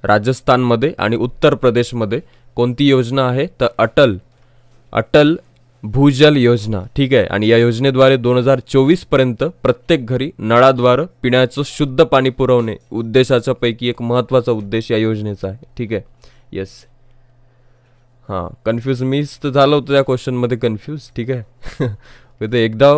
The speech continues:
बघितल्यावर तो क्वेश्चन कन्फ्यूजच करतो, ओके. So क्वेश्चन पुन्हा पुन्हा बघत चला, ठीक आहे, येस. झारखंडला जास्त गरज आहे, बरोबर आहे, ठीक आहे. त्यानंतर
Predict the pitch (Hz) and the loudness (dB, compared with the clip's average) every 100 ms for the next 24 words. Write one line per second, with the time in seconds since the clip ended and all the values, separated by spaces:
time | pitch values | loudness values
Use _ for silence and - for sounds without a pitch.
0 | 147 98 117 131 143 143 - - _ - | 0 -2 0 0 2 0 0 -6 _ -2
1 | 131 - 156 151 139 127 147 147 143 - | 0 0 -4 -2 -4 -4 -4 -2 -2 -2
2 | 127 101 101 - 120 117 95 - 110 - | -2 -2 -8 -10 -6 -6 -6 -6 -8 -4
3 | 117 - 135 123 131 135 131 127 127 113 | -4 -4 -8 -6 -4 -4 -4 -4 -4 -4
4 | 107 123 - 104 92 127 - 117 104 - | -2 -4 -6 -12 -14 -14 -12 -10 -10 -12
5 | _ - - _ _ _ - 98 95 - | _ -20 -20 _ _ _ -12 -10 -8 -12
6 | - _ - _ - - - 107 104 117 | -20 _ -20 _ -20 -20 -6 -4 -2 -2
7 | 117 117 110 - 113 104 104 95 95 95 | 0 2 0 -2 -4 -2 -2 -4 -6 -8
8 | - _ - 92 98 95 95 95 117 - | -20 _ -14 -6 -4 -4 -6 -10 -12 -20
9 | _ _ _ _ _ _ _ _ _ _ | _ _ _ _ _ _ _ _ _ _
10 | _ - 101 98 - _ _ _ - - | _ -14 -8 -8 -8 _ _ _ -20 -20
11 | - - - _ _ - _ _ _ _ | -20 -20 -20 _ _ -20 _ _ _ _
12 | 107 113 120 127 | -2 0 0 0